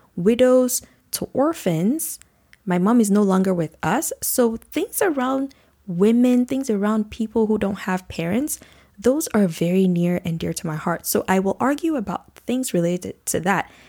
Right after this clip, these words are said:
Health equity is a big one too. I'm a public health professional.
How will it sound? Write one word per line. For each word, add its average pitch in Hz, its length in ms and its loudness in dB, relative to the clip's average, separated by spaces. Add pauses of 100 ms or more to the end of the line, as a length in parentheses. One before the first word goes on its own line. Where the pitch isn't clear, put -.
(160)
Health 240 320 2
equity 220 400 -2
is 190 140 -2
a 160 60 0
big 185 260 -2
one 175 180 0
too. 170 320 -2
I'm 160 140 -4
a 151 60 -4
public 185 380 -4
health 170 240 -6
professional. 277 680 -4